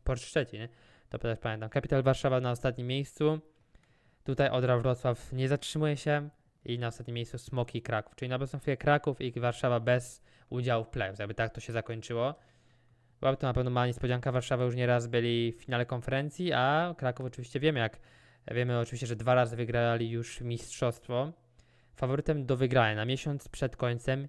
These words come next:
jest Magic Johnson, ale nie jest to takie bezpieczne, myślę. Wydaje mi się, że się musi naprawdę bardzo, bardzo pilnować Magic Johnson i ta siódma nagroda M V P z rzędu może nie być taka łatwa. To myślę, że jest najcięższa nagroda dla niego.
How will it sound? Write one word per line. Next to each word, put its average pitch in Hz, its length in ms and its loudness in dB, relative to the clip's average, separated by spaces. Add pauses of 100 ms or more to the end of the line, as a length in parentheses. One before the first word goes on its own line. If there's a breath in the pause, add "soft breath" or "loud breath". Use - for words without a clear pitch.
(140)
jest 117 460 -2
Magic 120 500 0
Johnson, 113 300 -2
ale 139 200 6
nie 180 120 2
jest 190 140 0
to - 60 -20
takie 160 240 0
bezpieczne, 147 500 2
myślę. - 260 -12 (480 loud breath)
Wydaje 139 240 6
mi 175 60 -2
się, 185 80 2
że 160 100 0
się - 120 -4
musi 156 180 0
naprawdę 147 520 6 (380)
bardzo, 147 540 6
bardzo 135 320 6
pilnować 135 400 2
Magic 110 300 -2
Johnson 123 420 0 (340 soft breath)
i 123 80 -6
ta 123 220 4
siódma 143 300 0
nagroda 135 320 2
M 131 80 0
V 127 80 -2
P 127 160 -4
z 117 60 -6
rzędu 123 240 0
może 123 260 0
nie 151 120 2
być 135 100 0
taka 135 200 -2
łatwa. 107 220 0
To 131 80 -8
myślę, 160 180 -4
że 175 60 0
jest 165 80 0
najcięższa 175 480 2
nagroda 135 340 4
dla 120 120 4
niego. 98 280 -6